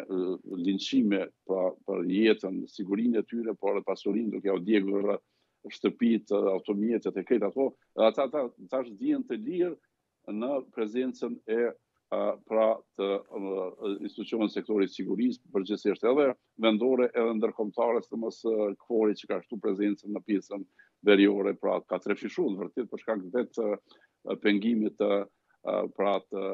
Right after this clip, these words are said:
të, trafikimeve që ndodhin gjithandej nga kjo pjesë poroze e kufirit. Pra, mendoj që, ë,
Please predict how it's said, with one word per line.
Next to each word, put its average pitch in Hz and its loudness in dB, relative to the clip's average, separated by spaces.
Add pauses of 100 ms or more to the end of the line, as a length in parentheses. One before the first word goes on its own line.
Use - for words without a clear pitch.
të, 95 -8 (540)
trafikimeve 104 -2
që - -6
ndodhin 101 -2
gjithandej 95 -2
nga 92 -4
kjo - -8
pjesë 92 -6
poroze 92 -2
e 92 -6
kufirit. 82 -6 (340)
Pra, 113 4
mendoj 117 -2
që, 143 -2
ë, - -6